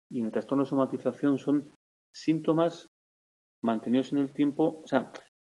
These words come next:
un periodo de limitación debido a síntomas que pueden ir cambiando en distintas zonas del cuerpo. La fatiga crónica puede ser un trastorno de somatización específico. Digas, "No, es que es una sensación de fatiga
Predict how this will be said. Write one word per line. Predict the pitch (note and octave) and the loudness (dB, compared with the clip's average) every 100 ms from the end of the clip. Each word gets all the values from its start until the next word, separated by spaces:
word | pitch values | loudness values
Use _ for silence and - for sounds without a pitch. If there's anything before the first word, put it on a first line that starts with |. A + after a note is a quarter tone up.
| _ - | _ -10
un | D4+ - E3 F3 E3 - | -4 2 4 4 2 0
periodo | - C#3+ C3+ A2 | 2 2 2 2
de | A2 A2 | 2 0
limitación | A2 A2 A#2+ - C3 | 0 0 0 2 2
debido | A2+ C3+ | 4 4
a | C#3 | 2
síntomas | D3+ C#3 C#3+ C#3+ | 0 0 0 -2
que | - | -4
pueden | G#2+ A2+ | -2 0
ir | A#2+ | -2
cambiando | B2+ B2 B2 C3+ - | 0 2 2 2 0
en | - D#3+ | -2 0
distintas | C#3+ B2 C3+ B2+ C3 | 0 -2 -4 -2 -4
zonas | - B2+ A#2 | -4 -6 -6
del | G#2 | -10
cuerpo. | - - _ _ _ _ _ _ _ _ _ _ _ _ _ _ _ - | -12 -14 _ _ _ _ _ _ _ _ _ _ _ _ _ _ _ -4
La | C#3+ | -2
fatiga | - - D#3+ | -2 2 2
crónica | D#3 D3+ D#3 D#3+ | 4 2 4 6
puede | D3 C#3+ | 6 6
ser | - | 4
un | C#3+ | 0
trastorno | C3+ C3 - C#3 C#3+ C#3+ | 0 -2 0 0 2 2
de | B2 D3 D3+ - _ - _ - | 4 2 0 -20 _ -20 _ -4
somatización | C3+ B2+ B2+ A#2+ A2+ C#3+ D#3 - | 0 0 0 -4 0 0 0 -4
específico. | - A#2+ A2+ - - G#2 | -8 -8 -6 -8 -8 -6
Digas, | G#2 G#2 | -6 -6
"No, | A#2 | -6
es | G2+ | -4
que | B2+ | -6
es | A#2+ | -2
una | B2 | -4
sensación | A#2+ A#2+ B2 B2+ | -4 -8 -6 -4
de | B2 | -2
fatiga | A#2+ B2+ C3+ C3+ C#3 | -2 -2 0 0 0